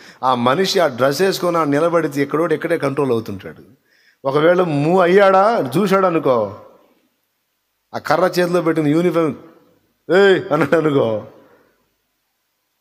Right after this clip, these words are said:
"సార్, సార్, వెళ్తారు సార్, వెళ్తారు సార్." పక్కన ఉండదు, "రేయ్, తీరా, ఎవడు రా నువ్వు?"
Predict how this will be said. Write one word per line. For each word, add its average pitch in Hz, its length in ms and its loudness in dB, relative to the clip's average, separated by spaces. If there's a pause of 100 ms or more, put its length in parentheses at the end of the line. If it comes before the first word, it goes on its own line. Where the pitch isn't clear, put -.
(160)
"సార్, 233 140 2
సార్, 202 180 0
వెళ్తారు 190 280 2
సార్, - 180 -8
వెళ్తారు 139 260 -2
సార్." - 140 -16 (1500)
పక్కన 170 180 -2
ఉండదు, 190 380 0
"రేయ్, 240 240 2
తీరా, 254 260 2
ఎవడు 233 200 2
రా 220 140 -2
నువ్వు?" 202 360 -2